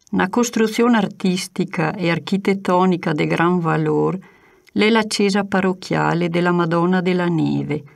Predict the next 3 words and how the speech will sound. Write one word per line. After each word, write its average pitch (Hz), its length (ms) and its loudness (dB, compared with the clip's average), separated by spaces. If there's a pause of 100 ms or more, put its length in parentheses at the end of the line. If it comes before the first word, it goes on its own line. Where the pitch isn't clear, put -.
(420)
costruita 202 760 2 (200)
nel 196 160 2
milleseicentonovanta. 165 1900 0